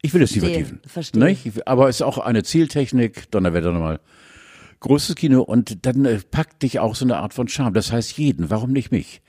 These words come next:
Speaker 2: Ja.
Speaker 1: Mir ist es so egal gewesen. Ich musste pinkeln.
Speaker 2: Mhm.
Speaker 1: Also pinkelte ich.
Speaker 2: Also die Polizei in N R W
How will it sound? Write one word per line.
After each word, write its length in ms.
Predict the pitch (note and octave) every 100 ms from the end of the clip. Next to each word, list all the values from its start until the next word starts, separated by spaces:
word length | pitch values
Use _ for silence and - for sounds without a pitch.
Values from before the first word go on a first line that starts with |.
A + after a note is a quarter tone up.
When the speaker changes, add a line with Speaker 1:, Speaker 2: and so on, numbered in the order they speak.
| _
Speaker 2:
Ja. 120 | D3+ C#3+
Speaker 1:
Mir 160 | D3+
ist 200 | D#3+ -
es 160 | D#3 -
so 160 | F#3
egal 240 | C3+ E3+ D#3
gewesen. 300 | C3 C3 G#2 - - -
Ich 180 | D#3 -
musste 340 | G3 - E3+
pinkeln. 520 | - G#3+ C#3+ D#2 - -
Speaker 2:
Mhm. 360 | D#3+ E3 E3+ F3+
Speaker 1:
Also 400 | - D#2+ E2 F#2+ -
pinkelte 360 | - E3 D#2+ A1
ich. 100 | - - _ - - - - _ -
Speaker 2:
Also 320 | G3 G3+ F3+
die 200 | E3 F3
Polizei 680 | - F#3 E3+ E3 - E3+ F3+
in 100 | F3+
N 180 | D3+
R 220 | D3+ D3+ C#3
W 300 | D#3 G3+